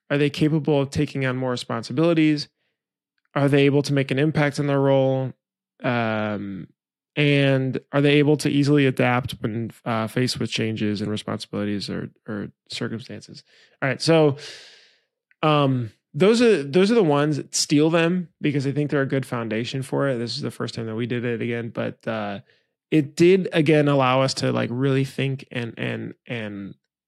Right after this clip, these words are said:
I got some good feedback. I, I was able to think about different people and give them good feedback, and hopefully it was helpful. And I use this, by the way, as my opportunity because I know I'm not as direct. And that's, like, my personality test weakness, to be able to, like,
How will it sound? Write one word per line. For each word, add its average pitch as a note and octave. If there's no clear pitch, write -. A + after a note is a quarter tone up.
I C#3+
got D3+
some C#3+
good C#3
feedback. C3+
I, C3
I B2+
was C#3
able C3+
to B2+
think C3
about A#2+
different C3+
people B2+
and A2+
give B2
them C#3+
good C#3+
feedback, B2+
and A2+
hopefully C3
it B2
was -
helpful. C3+
And D#3+
I D#3
use G#3
this, D3
by D3
the C#3+
way, C#3
as C3
my F3
opportunity C#3
because C3+
I C3
know C3+
I'm C3+
not B2+
as C3+
direct. A#2
And A#2+
that's, B2+
like, C3
my A#2
personality A#2+
test C3
weakness, C#3
to D#3
be C#3+
able C#3
to, C#3
like, B2+